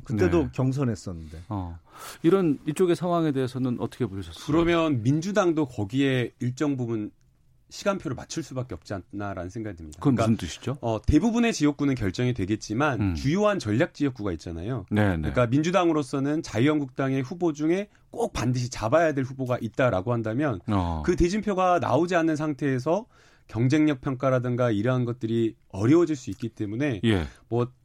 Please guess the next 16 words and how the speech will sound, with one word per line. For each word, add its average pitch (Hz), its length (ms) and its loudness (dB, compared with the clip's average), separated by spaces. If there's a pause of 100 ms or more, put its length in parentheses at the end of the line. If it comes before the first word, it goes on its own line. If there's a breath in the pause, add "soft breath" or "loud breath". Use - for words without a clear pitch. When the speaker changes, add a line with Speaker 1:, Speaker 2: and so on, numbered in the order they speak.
Speaker 3:
남은, 156 460 0
남은 143 340 2
뭐 123 180 2
한 127 100 0
구십오 131 340 0
프로 196 220 -2
정도의 160 280 0
지역구는 127 420 -2
다 123 220 -6
미리 117 240 0
결정을 120 440 -4
해놓겠지만 143 840 -4
Speaker 2:
어. 104 340 2
Speaker 3:
주요한 180 380 4
정말 127 260 0
선거의 196 720 -2